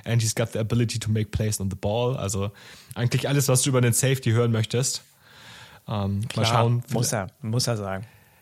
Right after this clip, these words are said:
Speaker 1: Muss er natürlich sagen, aber ich glaube, dass, ähm, so eine Leistung als True Freshman auf jeden Fall beachtenswert ist.
Speaker 2: Definitiv.
Speaker 1: Und ja, ich glaube, die Defense wird einen Schritt nach vorne machen, alleine weil ich die Secondary im nächsten Jahr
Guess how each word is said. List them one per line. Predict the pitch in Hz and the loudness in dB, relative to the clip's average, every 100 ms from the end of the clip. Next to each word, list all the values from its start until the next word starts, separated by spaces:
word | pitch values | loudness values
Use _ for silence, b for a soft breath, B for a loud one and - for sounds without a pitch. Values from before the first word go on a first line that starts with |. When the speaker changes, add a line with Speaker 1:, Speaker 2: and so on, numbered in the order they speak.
| b b - | b b -10
Speaker 1:
Muss | 95 120 | -2 2
er | 123 | 4
natürlich | 117 - 117 107 | 2 2 4 4
sagen, | 117 110 117 117 | 4 2 2 0
aber | 107 110 | 0 0
ich | 110 | 0
glaube, | - 113 117 113 | 2 2 2 2
dass, | 110 107 - | 2 2 2
ähm, | 117 107 101 104 101 | 0 0 2 0 0
so | 117 | 2
eine | 123 | 4
Leistung | 117 120 - | 6 4 2
als | 107 | 0
True | - 113 | 0 -2
Freshman | - 110 117 | 0 0 2
auf | 104 | 2
jeden | 107 104 | 2 2
Fall | 107 | 0
beachtenswert | 95 101 - 101 - 92 95 | -2 -4 -6 -6 -4 -6 -4
ist. | 104 - _ _ - _ _ _ _ _ _ - - | -4 -6 _ _ -20 _ _ _ _ _ _ -20 -8
Speaker 2:
Definitiv. | 123 107 104 101 110 | 0 0 0 -2 -8
Speaker 1:
Und | - - - - - - - - - - | -12 -20 -20 -20 -20 -20 -20 -20 -18 -8
ja, | 90 98 - - - | -4 -4 -6 -18 -20
ich | - - | -12 0
glaube, | 120 131 | 4 4
die | 127 | 4
Defense | 110 131 147 127 | 2 2 2 0
wird | 131 | -2
einen | 120 | -2
Schritt | - 127 | -2 -2
nach | 117 | -4
vorne | - 117 131 | -2 0 0
machen, | 127 120 | 0 0
alleine | 110 113 117 | 0 2 2
weil | 113 | 0
ich | |
die | - | -2
Secondary | - 120 135 120 117 117 | -2 -2 0 0 0 0
im | 110 | 0
nächsten | 113 117 127 | 0 0 0
Jahr | 113 110 | 0 0